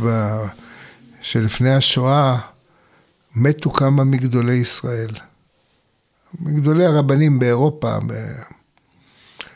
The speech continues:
אז, אז אמרו את המשפט, "מפני הרעה נאסף הצדיק". אלוהים לא יכול למנוע את הרע, או שלא רוצה למנוע את הרע. אני אומר "לא יכול", כאילו, אני מקטין. אבל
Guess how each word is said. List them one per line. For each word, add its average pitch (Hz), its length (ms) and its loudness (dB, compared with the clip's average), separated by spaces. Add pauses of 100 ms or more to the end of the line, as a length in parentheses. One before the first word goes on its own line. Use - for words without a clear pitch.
(160)
אז, 113 260 -2 (100)
אז 143 200 4
אמרו 143 280 2
את 151 120 -2
המשפט, 139 640 0
"מפני 131 420 0
הרעה 127 420 2
נאסף 117 540 -2
הצדיק". 113 720 -6 (840)
אלוהים 202 280 4
לא 190 60 4
יכול 180 300 0
למנוע 127 340 0
את 110 160 -8
הרע, 104 280 -8 (1000)
או - 180 -20
שלא 101 260 -4
רוצה 107 380 -2
למנוע 131 360 2
את 110 180 -6
הרע. 104 400 -8 (420)
אני 107 180 -8
אומר 110 340 2
"לא 113 120 2
יכול", 120 420 2
כאילו, 107 360 -4
אני 107 260 -2
מקטין. 101 440 -6 (1500)
אבל 120 320 0